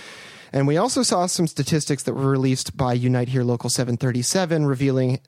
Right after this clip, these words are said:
how difficult these low wages make these workers' lives. A person reporting in Deadline, the union said sixty-nine percent struggled to pay their rent in the last year.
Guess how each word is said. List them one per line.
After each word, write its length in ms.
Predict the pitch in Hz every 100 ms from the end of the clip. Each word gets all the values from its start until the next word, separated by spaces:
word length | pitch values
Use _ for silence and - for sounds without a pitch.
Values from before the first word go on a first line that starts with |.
| -
how 180 | 139
difficult 420 | 135 139 - - 117
these 180 | 131
low 140 | 131 127
wages 420 | 127 127 131 120 -
make 380 | 139 131 135
these 200 | 139 127
workers' 360 | 131 123 127 120
lives. 500 | 156 160 151 143 135
A 60 | -
person 400 | - 151 151 135
reporting 400 | 131 143 131 123
in 160 | 127
Deadline, 440 | 127 143 143 139 139
the 60 |
union 320 | 135 151 151
said 240 | 143 143 131
sixty-nine 540 | 202 - 180 147 143
percent 380 | 143 143 139 127
struggled 380 | - 127 127 127
to 180 | - 123
pay 220 | - 131
their 180 | 123 120
rent 240 | 143 156
in 100 | 156
the 80 | 151
last 380 | 143 143 147 -
year. 200 | 151